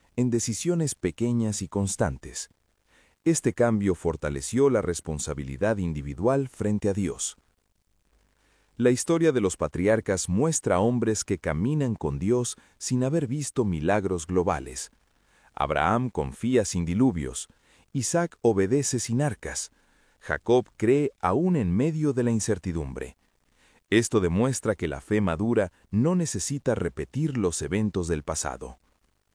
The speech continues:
Dios no elimina el misterio, sino que lo administra. Revela lo necesario para caminar, pero guarda lo que podría distraer.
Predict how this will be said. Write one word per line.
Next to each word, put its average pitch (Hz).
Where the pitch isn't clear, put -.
Dios 165
no 139
elimina 104
el 85
misterio, 71
sino 104
que 92
lo 87
administra. 85
Revela 113
lo 98
necesario 92
para 82
caminar, 92
pero 139
guarda 170
lo 120
que 90
podría 98
distraer. 76